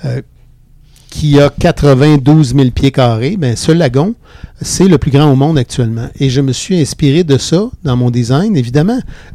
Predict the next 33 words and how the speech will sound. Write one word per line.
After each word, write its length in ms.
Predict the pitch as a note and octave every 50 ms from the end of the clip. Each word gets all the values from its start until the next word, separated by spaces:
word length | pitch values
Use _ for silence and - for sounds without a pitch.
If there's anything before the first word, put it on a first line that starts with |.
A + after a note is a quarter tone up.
| -
eux, 100 | F#3+ A3
ils 80 | A3 F3
ont 80 | C#3+ B2+
construit 360 | - D3+ C3+ - - F#3+ F#3+
la 100 | E3 B2
piscine 300 | - - - F#3+ F#3+ F#3
dans 80 | D#3+
les 160 | C3 B2+ A#2+ C3
années 140 | C3+ C3+
soixante-dix. 880 | C3 - - D#3+ - - E3 C#3 B2 A#2 G#2+ A#2+ B2+ B2 - - - - - - - - - - - _
Alors, 300 | - A#2+ B2 B2+ B2+ A#2 -
c'est 260 | - - C#3+ B2 -
une 100 | C3+ C3
construction 500 | - C#3 B2 - - - - - E3 E3+
de 80 | D3 A#2+
cette 260 | - - C3 - -
époque-là, 480 | B2+ - - A2+ - - C#3 D3+ F3 D#3
mais 280 | B2 A2+ A2 G#2+ G2 - - - - - -
quand 240 | - D3+ D3 C3+ -
on, 300 | C#3+ C3+ B2 A#2 A#2 A#2
quand 220 | - - C#3 - C#3+
on 100 | C3+ B2
regarde 340 | C3 B2+ D3 D#3+ F3+ E3
aujourd'hui 340 | C#3+ C3 A#2+ B2+ A2+ A#2+ D#3
ce 60 | E3
qu'on 140 | - - B2
prévoit 300 | - C3+ C3 A#2+ B2 A2+ -
faire 180 | - D#3+ E3
dans 100 | D3+ C3 A#2+
les 120 | A#2 A2+
géolagons, 560 | A2+ B2 A#2+ B2 C3 B2 A2+ G#2 A#2+ C#3+ F3+ - _ - - - - _ _
c'est 180 | - - -
complètement, 560 | - - B2+ G#2+ B2 A2 - C#3 C#3 C3 B2